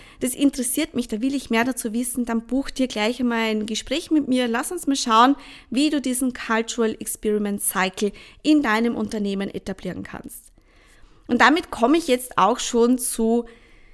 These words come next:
ja, ein paar Beispielen aus der Praxis. Ich habe vor kurzem, oder das war letztes Jahr, im Podcast, äh, Elisabeth Pilz hier gehabt. Sie ist ja Organisationsentwicklerin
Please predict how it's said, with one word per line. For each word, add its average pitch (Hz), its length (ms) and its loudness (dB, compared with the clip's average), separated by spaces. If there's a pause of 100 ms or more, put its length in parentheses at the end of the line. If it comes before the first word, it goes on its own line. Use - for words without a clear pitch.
(500)
ja, 226 300 2 (240)
ein 277 160 6
paar 320 160 -2
Beispielen 254 760 2 (120)
aus 208 300 0
der 220 100 -10
Praxis. - 640 -8 (1080)
Ich 277 140 -2
habe 294 160 4
vor - 160 0
kurzem, 311 540 0
oder 220 260 -2
das 220 240 -6
war - 80 0
letztes 208 480 -2
Jahr, 220 260 -2
im 240 200 -2
Podcast, - 880 -6
äh, 214 260 -8
Elisabeth 220 580 -6
Pilz - 340 -6
hier 247 200 -6
gehabt. 247 420 -6
Sie - 120 -6
ist - 400 -6
ja 196 280 -6
Organisationsentwicklerin 220 1500 -4